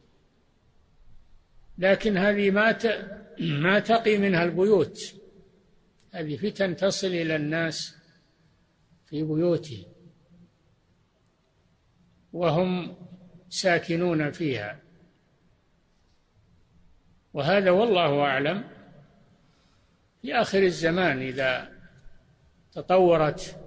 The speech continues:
وسائل الإعلام و-، والبث الفضائي وال-، والأقمار الصناعية كما يقولون و-، فإن الشر ينتقل معها بسهولة ويصل إلى البيوت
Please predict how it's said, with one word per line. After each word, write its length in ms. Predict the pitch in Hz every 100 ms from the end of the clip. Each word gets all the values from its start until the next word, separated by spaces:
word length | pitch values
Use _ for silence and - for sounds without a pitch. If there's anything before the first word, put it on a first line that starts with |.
| -
وسائل 520 | 156 - 170 165 156
الإعلام 760 | 156 139 123 160 170 160 156 139
و-، 120 | 135 - _ _ _ _ _ _ _ _ _
والبث 600 | 147 143 139 175 165 -
الفضائي 760 | 151 120 139 156 165 160 147 143
وال-، 320 | 127 117 113 - _ _ _ _ _ _
والأقمار 600 | 127 143 - 160 165 151
الصناعية 760 | 139 - 151 147 135 160 160 147
كما 360 | - 127 135
يقولون 640 | 131 - 139 147 175 170 151
و-، 140 | 135 143 _ _ _ _ 170 175 _ _ _ _ _ _ _ _ _ _ _ _ _ _ _ _ _ _ _ _ _ -
فإن 320 | 156 175 175
الشر 380 | - - 202 180
ينتقل 560 | 202 196 160 165 160
معها 680 | 170 165 170 170 165 165 - - - _ _ _ 185
بسهولة 760 | 147 190 175 208 143 127 143 - - - _ _
ويصل 340 | 190 220 - 175
إلى 240 | 170 160
البيوت 680 | 156 143 139 135 139 -